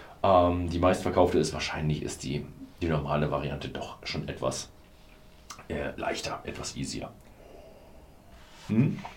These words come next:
Mhm. Also hier bekommt man für einen kleinen Preis, bekommt man die große Menge amerikanische Eiche. Also wer da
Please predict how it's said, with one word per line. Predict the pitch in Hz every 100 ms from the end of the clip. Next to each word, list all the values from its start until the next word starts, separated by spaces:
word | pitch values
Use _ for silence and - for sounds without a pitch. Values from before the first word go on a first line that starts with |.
| - - - - - - -
Mhm. | 110 113 151 - - - - - - - - - - - - - - - - - - - - - - - - - - - - - - - - - - - - - - - - - 156 - - - - - -
Also | 113 127
hier | 180
bekommt | 151 156 147
man | 151 151 - - - - -
für | - -
einen | 113 101
kleinen | 110 123 147
Preis, | 123 123 131 - - - - - - - -
bekommt | 95 - 107 101
man | 98 92 - - - - - - - - -
die | 90 78
große | 98 160 127
Menge | 104 104 101 98
amerikanische | 78 78 - - 78 71 - - -
Eiche. | - - - - - -
Also | 82 82
wer | 92 98
da | 98 101 101